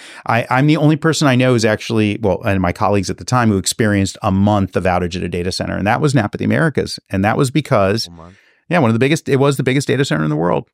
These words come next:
Speaker 1: At the, it's still at that time. I think a bigger one might have been built in Japan just around this, but in two thousand five, three hurricanes hit in one month in Miami. And the grid was so jacked up and had such dirty sine wave feeds from it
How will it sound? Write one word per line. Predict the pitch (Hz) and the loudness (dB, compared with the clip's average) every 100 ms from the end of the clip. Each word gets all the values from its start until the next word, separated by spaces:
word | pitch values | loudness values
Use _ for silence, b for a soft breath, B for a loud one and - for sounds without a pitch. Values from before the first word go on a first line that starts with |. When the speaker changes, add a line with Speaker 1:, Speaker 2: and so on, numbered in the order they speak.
| - | -8
Speaker 1:
At | 123 - | -6 -6
the, | - | -4
it's | 113 | -4
still | - 202 | 0 0
at | 233 | 2
that | 95 85 | 0 -2
time. | 95 82 104 | -4 -4 -6
I | - | -6
think | 139 151 | -4 -4
a | 113 - 113 - | -6 -14 -10 -2
bigger | 170 170 | 2 4
one | 160 139 | 4 4
might | 127 | 2
have | |
been | 127 123 | 0 0
built | 127 | 0
in | 117 | -2
Japan | 113 113 104 104 | -4 -2 -2 -4
just | - 113 - | -8 -8 -4
around | 117 113 | -2 0
this, | 120 113 | 0 0
but | 107 101 B B B | 0 0 B B B
in | 110 | -4
two | - | -2
thousand | 143 139 143 156 | 0 0 2 0
five, | - 85 98 | 0 0 -2
three | 131 _ 101 131 | -6 _ -4 0
hurricanes | 131 107 - 107 107 | 2 0 0 -2 0
hit | 98 104 b b b | -2 -2 b b b
in | 101 95 | -4 0
one | 95 135 | 2 2
month | 127 87 117 - - | 2 0 -2 -8 -10
in | 98 | -2
Miami. | 104 139 202 - 87 b b b b | 0 0 0 -2 -6 b b b b
And | 110 | 2
the | 110 | 2
grid | 113 139 | 2 2
was | 123 104 | 2 -2
so | - 107 113 | 0 0 2
jacked | 131 151 147 - 139 | 2 0 0 -2 0
up | 98 - - | 0 -2 -6
and | 101 | -4
had | 95 | -4
such | - 120 - | -2 -2 -4
dirty | 113 117 123 | -2 0 0
sine | 123 135 127 127 | 0 0 0 2
wave | 110 98 | 0 -2
feeds | - 90 92 | -4 -6 -6
from | - 92 | -2 0
it | 98 | 0